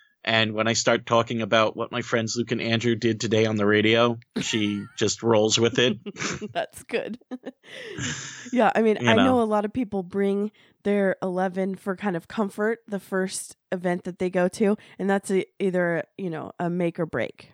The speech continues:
Speaker 2: right?
Speaker 1: Yeah, well, this was
Speaker 2: <laughs>
Speaker 1: a big deal for us 'cause we'd only been dating, like, like I said, we started dating that October.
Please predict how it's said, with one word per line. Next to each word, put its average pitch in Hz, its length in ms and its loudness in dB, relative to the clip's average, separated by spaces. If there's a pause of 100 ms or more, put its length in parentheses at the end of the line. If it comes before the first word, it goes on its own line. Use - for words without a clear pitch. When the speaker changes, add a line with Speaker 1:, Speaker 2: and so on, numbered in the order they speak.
Speaker 2:
right? 160 260 -2 (880)
Speaker 1:
Yeah, 160 540 4
well, 147 140 2
this 175 240 2
was 131 280 0
Speaker 2:
<laughs> - 60 -20
Speaker 1:
a 104 120 -6
big 175 320 0
deal 147 180 2
for 143 180 2
us 156 140 2
'cause 120 160 -6
we'd 170 160 2
only 147 160 0
been 110 180 -6
dating, 117 320 2
like, 101 280 -8 (160)
like 127 160 -2
I 107 80 -4
said, 101 320 -2
we 104 80 -10
started 131 420 2
dating 123 320 2
that 110 160 0
October. 101 720 -2